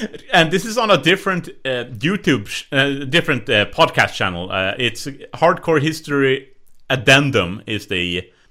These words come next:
channel, and, uh, this is the fifth episode of the Addendum channel, and it's called Nightmares of Indianapolis, and it's about a ship, the U S S Indianapolis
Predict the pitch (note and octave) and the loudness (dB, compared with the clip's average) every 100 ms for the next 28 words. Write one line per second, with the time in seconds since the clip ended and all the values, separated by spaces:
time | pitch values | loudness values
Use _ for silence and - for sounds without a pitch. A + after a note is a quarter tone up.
0 | _ - - C#3 B2 C3 C3+ - A#2 A2+ | _ -14 0 2 2 0 -2 -2 0 0
1 | G#2+ A2 G#2 - - - C#3+ C3+ - A#2 | 0 0 -2 -8 -20 -6 -4 -2 -4 -6
2 | - G3 F#3+ - - D3+ D3 C#3 - G#2 | 2 4 4 -4 0 0 0 -4 2 2
3 | F2+ G#2 F2+ A2 G2 F#2+ F#2 F2+ F2+ - | 2 -2 -4 -6 -2 -2 -2 -4 -4 -4
4 | F2+ F#2 A2 - _ G#2+ G#2+ A2 - D3+ | -4 -4 -10 -14 _ -6 -6 -6 -8 -4
5 | C#3+ A#2 A#2 D3 C#3+ C#3+ C#3+ C#3 C#3 A2+ | -2 0 2 2 2 0 2 2 0 0
6 | G#2 - A#2 A2+ A2 B2 A#2+ G2 A2 - | 0 -6 -2 0 2 0 0 -2 -2 -6
7 | - A#2 A#2+ D#3 D#3+ - - - - _ | -4 -4 -2 -4 -6 -12 -18 -20 -20 _
8 | - F3+ B3+ F4 - - - F3+ E3+ D#3+ | 0 2 0 0 -8 -20 -2 0 2 0
9 | D#3+ - - - _ _ _ - - G#3+ | -4 -20 -20 -20 _ _ _ -4 0 0
10 | - - C3+ C3+ E3 F3 E3 D3+ D#3+ D3 | 0 -6 -6 0 2 2 2 2 2 2
11 | C#3+ C#3+ C#3+ C3 B2+ C3+ | 4 4 2 2 2 0